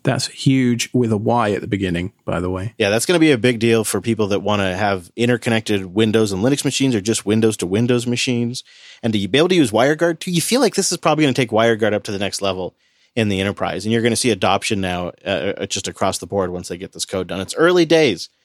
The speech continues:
Speaker 2: It's still experimental, and Jim goes through all the details. Also, uh, we wanna say a special thank you to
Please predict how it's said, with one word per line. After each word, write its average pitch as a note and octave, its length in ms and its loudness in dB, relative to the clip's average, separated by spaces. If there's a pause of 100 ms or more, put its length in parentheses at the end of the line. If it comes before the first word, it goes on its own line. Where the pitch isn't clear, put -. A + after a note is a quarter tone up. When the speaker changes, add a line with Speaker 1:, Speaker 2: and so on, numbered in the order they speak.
(520)
Speaker 2:
It's G2 120 -2
still C3 180 2
experimental, A2 640 0
and F#2 100 -6
Jim G#2 180 -2
goes F#2 200 -4
through F#2+ 180 -6
all F2+ 200 -8
the F2 100 -18
details. F2+ 480 -12 (400)
Also, G3 460 2
uh, C#3 120 2
we D3 120 4
wanna F3+ 180 2
say D#3+ 220 2
a B2 60 2
special D#3+ 360 0
thank C3 300 0
you G#2+ 240 0
to G2+ 420 -2